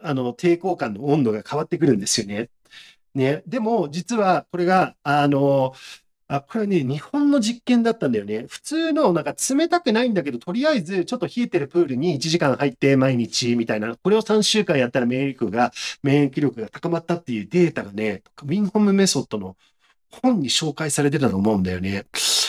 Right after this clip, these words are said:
だからその、なんか別にその、あの、耐えられる水、なんかその温度を気にするんじゃなくて、これ、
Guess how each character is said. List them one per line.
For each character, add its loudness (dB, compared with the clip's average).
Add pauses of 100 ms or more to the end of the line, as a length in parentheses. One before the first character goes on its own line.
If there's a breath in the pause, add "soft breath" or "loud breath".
(240 loud breath)
だ 2
か -2
ら 2
そ 0
の、 4
な -2
ん -2
か -6
別 -6
に 2
そ 0
の、 0 (360)
あ 0
の、 4 (100)
耐 0
え 2
ら 4
れ 2
る 2
水、 0
な -10
ん -10
か -4
そ -2
の -4
温 4
度 4
を 4
気 -4
に 0
す -4
る 0
ん -2
じ 0
ゃ 0
な 0
く -12
て、 -4
こ -6
れ、 -10